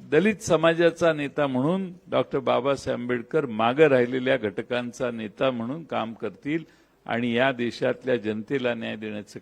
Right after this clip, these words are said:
काम करतील. त्यांनी केलेली भविष्यवाणी डॉक्टर बाबासाहेब आंबेडकरांनी शाहू फुले आंबेडकरांचे विचार टिकवून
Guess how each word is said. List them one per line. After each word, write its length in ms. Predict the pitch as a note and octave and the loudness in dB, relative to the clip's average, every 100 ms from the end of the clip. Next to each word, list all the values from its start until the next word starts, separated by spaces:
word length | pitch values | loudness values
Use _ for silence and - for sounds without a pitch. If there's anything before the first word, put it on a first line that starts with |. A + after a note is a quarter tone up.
| - | -6
काम 200 | G2+ G2 | -6 -6
करतील. 500 | G#2+ E2 C3 C3+ - | -10 -10 -10 -12 -8
त्यांनी 240 | A2 A#2 | -6 -6
केलेली 420 | A#2 A2+ A2+ A#2 | -8 -6 -6 -4
भविष्यवाणी 800 | G#2 G2+ G2+ - A#2+ A2 A#2 D3 - _ _ _ | 0 0 -2 -4 -2 -2 -4 -10 -12 _ _ _
डॉक्टर 280 | A2 G#2+ - | -10 -8 -6
बाबासाहेब 580 | G2+ G2+ A2 A#2+ A#2+ A2+ | 0 2 2 2 0 -4
आंबेडकरांनी 720 | A2 G#2 - G#2 G#2 A#2 B2+ | -4 -8 -6 -6 -4 -8 -10
शाहू 380 | - G2 A2 C#3+ | -6 0 0 0
फुले 260 | C3 A#2 | -4 -4
आंबेडकरांचे 800 | A#2+ G#2 G2+ G#2+ - A2+ A#2 - B2 | -4 -4 -4 -4 -4 -4 -4 -6 -8
विचार 400 | F#2+ F#2+ A2 A2+ G2+ - | -8 -10 -6 -6 -8 -10
टिकवून 480 | B2 - D3+ G#2 | -8 2 2 2